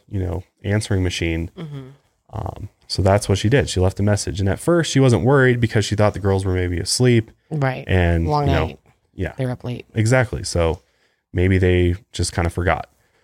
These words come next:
Speaker 1: So she ended up, her and her boyfriend ended up deciding to drive to Cheryl's house in Springfield to see why they weren't answering their calls. 'Cause she was like,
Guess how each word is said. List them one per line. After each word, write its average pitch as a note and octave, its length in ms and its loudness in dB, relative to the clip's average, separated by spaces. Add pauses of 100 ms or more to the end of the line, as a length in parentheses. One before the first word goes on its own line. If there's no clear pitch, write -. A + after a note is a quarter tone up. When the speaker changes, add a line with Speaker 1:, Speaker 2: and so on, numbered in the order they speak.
(560)
Speaker 1:
So A#2+ 440 2
she B2 200 0
ended D3+ 160 2
up, A#2+ 180 0 (420)
her C#3 140 0
and C3+ 80 2
her A2 80 4
boyfriend G#2 440 2
ended F#2 200 0
up - 120 -18
deciding G2+ 400 0
to - 100 -8
drive F#2+ 760 0 (160)
to G#2 140 -2
Cheryl's F2+ 380 0
house D#2+ 400 0
in F2 180 -4
Springfield F2+ 480 0
to D#2+ 80 -2
see G2 200 0
why F2+ 220 4
they F2+ 120 2
weren't F2+ 220 -2
answering F2 360 -4
their - 80 -10
calls. - 400 -2
'Cause - 160 -6
she - 80 -4
was F2+ 140 0
like, D#2 180 -2